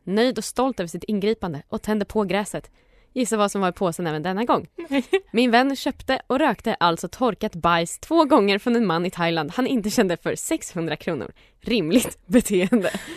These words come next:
Speaker 2: Kalle! <laughs>
Speaker 1: Ett jättebra köp.
Speaker 2: <laughs> Ja. Alltså, det är nästan att det sjukaste med det här är att han bara, "Du gav mig bajs", som han bara, "Ja." <laughs>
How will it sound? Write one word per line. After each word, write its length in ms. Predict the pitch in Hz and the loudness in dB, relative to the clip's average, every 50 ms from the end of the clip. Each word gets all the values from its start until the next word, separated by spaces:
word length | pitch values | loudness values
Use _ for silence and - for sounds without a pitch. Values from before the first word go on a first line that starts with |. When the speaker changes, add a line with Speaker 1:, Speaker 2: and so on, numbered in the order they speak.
| - - | -16 -16
Speaker 2:
Kalle! 960 | - 415 440 440 453 427 403 359 359 349 339 330 302 277 262 254 247 262 311 294 | -10 -4 0 2 6 6 8 10 10 10 10 10 8 6 6 4 6 6 4 4
<laughs> 540 | 320 - - - - - - 339 - - - - - _ _ - - - _ _ - - - - - - - 466 381 277 220 - - - - - | 2 -4 -8 -12 -10 -6 -4 -4 -4 -6 -12 -20 -20 _ _ -20 -20 -20 _ _ -20 -20 -18 -16 -14 -12 -12 -12 -12 -10 -8 -8 -8 -4 0 2
Speaker 1:
Ett 240 | 247 226 247 262 330 | 2 2 4 6 6
jättebra 440 | 453 359 - - 226 240 466 440 | 6 6 4 -2 2 4 6 6
köp. 360 | 269 - - - - - - - | 6 2 -2 -2 -4 -10 -8 -2
Speaker 2:
<laughs> 60 | - 427 349 - - 359 339 - 277 | 0 0 2 2 2 2 2 2 2
Ja. 140 | 339 359 359 - - - 392 - - - - - - - - | 2 2 0 0 -4 -4 -6 -6 -8 -16 -12 -10 -6 -2 0
Alltså, 220 | 285 254 285 285 | 0 2 2 -2
det 500 | 226 226 - - 214 214 254 277 320 349 | -4 -6 -10 -10 -4 -2 0 2 2 2
är 40 | 311 | 4
nästan 680 | 277 254 233 208 - - - 220 208 202 196 190 - - - - | 4 2 2 0 -4 -4 -2 -2 -2 -2 -4 -6 -10 -14 -12 -6
att 180 | - 220 208 - | -6 -6 -4 -4
det 100 | 226 202 | -8 -8
sjukaste 640 | - - 254 226 208 - - - 339 - - 269 | -4 -4 -4 -4 -4 -6 -4 -4 -4 -4 -4 -4
med 160 | 220 196 185 | -4 -4 -4
det 40 | 190 | -4
här 220 | 202 240 226 202 185 | -4 -2 -2 -2 -2
är 180 | - 196 190 | -2 0 0
att 120 | 190 - - | -2 0 0
han 320 | 185 214 202 196 202 208 - - | 2 2 4 2 0 -2 -2 0
bara, 240 | 240 220 208 208 190 | 0 4 4 4 2
"Du 180 | 170 - 233 | 2 0 -2
gav 320 | 202 180 214 240 240 233 226 | 0 2 4 4 4 4 4
mig 220 | 208 190 180 185 | 0 0 -4 -6
bajs", 380 | 180 - 202 214 214 202 185 - | -6 -4 -2 0 0 0 -2 -2
som 120 | 190 180 | -4 -2
han 140 | 185 196 185 | -2 0 4
bara, 120 | - - | 6 8
"Ja." 440 | 349 339 175 180 185 190 214 247 262 330 - | 8 8 8 6 6 8 8 8 8 8 8
<laughs> 120 | 302 277 | 6 6